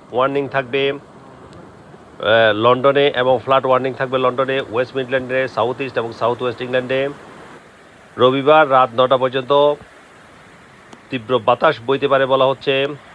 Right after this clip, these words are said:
ওয়েলসের বিভিন্ন জায়গায়, লন্ডন, সাউথ ইস্ট এবং সাউথ ওয়েস্ট ইংল্যান্ডে। এর পাশাপাশি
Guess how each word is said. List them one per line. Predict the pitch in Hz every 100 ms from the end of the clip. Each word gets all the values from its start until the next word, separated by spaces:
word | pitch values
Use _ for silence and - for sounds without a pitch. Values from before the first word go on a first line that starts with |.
| - - - - - - -
ওয়েলসের | 107 127 143 147
বিভিন্ন | 135 135 139
জায়গায়, | 131 135 135 135
লন্ডন, | 120 117 120 135 139 139
সাউথ | - 117 120
ইস্ট | 139 143 -
এবং | 120 120
সাউথ | 107 117 110
ওয়েস্ট | 117 107 -
ইংল্যান্ডে। | 113 107 92 69 _ _ _ _ _ _ _ _ _ _ -
এর | 135
পাশাপাশি | 151 156 165 165 170 170 170